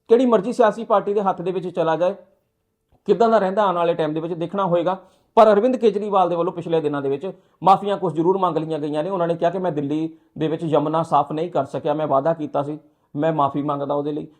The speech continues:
ਮੈਂ ਸੜਕਾਂ ਵਧੀਆ ਬਣਾ ਸਕਦਾ ਸੀ, ਮੈਂ ਸੜਕਾਂ ਦਾ ਵਾਅਦਾ ਕੀਤਾ ਸੀ, ਮੈਂ ਸੜਕਾਂ ਦਿੱਲੀ ਦੀਆਂ ਵਧੀਆ ਕਰ ਦਿਆਂਗਾ, ਵਿਦੇਸ਼ਾ-, ਵਿਦੇਸ਼ੀ ਦੇਸ਼ਾਂ ਵਰਗੀਆਂ ਕਰ ਦਿਆਂਗਾ, ਮੈਂ ਨਹੀਂ ਕਰ ਸਕਿਆ। ਮੈਂ ਕਿਹਾ ਸੀ ਮੈਂ ਦਿੱਲੀ ਦਾ ਪਾਣੀ ਸਾਫ਼ ਟੂਟੀਆਂ ਦੇ ਵਿੱਚ ਲੋਕਾਂ ਦੇ ਘਰਾਂ ਤੱਕ ਪਹੁੰਚਾਵਾਂਗਾ, ਮੈਂ ਨਹੀਂ ਕਰ ਸਕਿਆ।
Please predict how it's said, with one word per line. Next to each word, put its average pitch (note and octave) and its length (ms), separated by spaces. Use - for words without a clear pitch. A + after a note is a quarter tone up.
ਮੈਂ E3+ 120
ਸੜਕਾਂ F3 400
ਵਧੀਆ F3+ 260
ਬਣਾ D#3 220
ਸਕਦਾ D#3 380
ਸੀ, D#3 220
ਮੈਂ E3 100
ਸੜਕਾਂ E3+ 320
ਦਾ F#3 100
ਵਾਅਦਾ D#3 260
ਕੀਤਾ E3+ 280
ਸੀ, E3+ 100
ਮੈਂ E3 100
ਸੜਕਾਂ E3 340
ਦਿੱਲੀ D3+ 220
ਦੀਆਂ D3 260
ਵਧੀਆ F3+ 320
ਕਰ D#3 160
ਦਿਆਂਗਾ, D#3 300
ਵਿਦੇਸ਼ਾ-, C#3+ 560
ਵਿਦੇਸ਼ੀ D#3+ 440
ਦੇਸ਼ਾਂ D#3+ 340
ਵਰਗੀਆਂ D#3 280
ਕਰ D#3 140
ਦਿਆਂਗਾ, C#3+ 340
ਮੈਂ E3 160
ਨਹੀਂ F3+ 160
ਕਰ F3 140
ਸਕਿਆ। D#3+ 360
ਮੈਂ G3+ 200
ਕਿਹਾ A#3+ 220
ਸੀ B3+ 100
ਮੈਂ B3 120
ਦਿੱਲੀ G3 220
ਦਾ G3 100
ਪਾਣੀ F#3 360
ਸਾਫ਼ G3+ 420
ਟੂਟੀਆਂ A3+ 360
ਦੇ G#3+ 60
ਵਿੱਚ G#3 140
ਲੋਕਾਂ F#3 260
ਦੇ F#3+ 80
ਘਰਾਂ F#3 200
ਤੱਕ D#3 140
ਪਹੁੰਚਾਵਾਂਗਾ, E3+ 440
ਮੈਂ A3+ 120
ਨਹੀਂ F#3+ 200
ਕਰ D3+ 140
ਸਕਿਆ। C3 340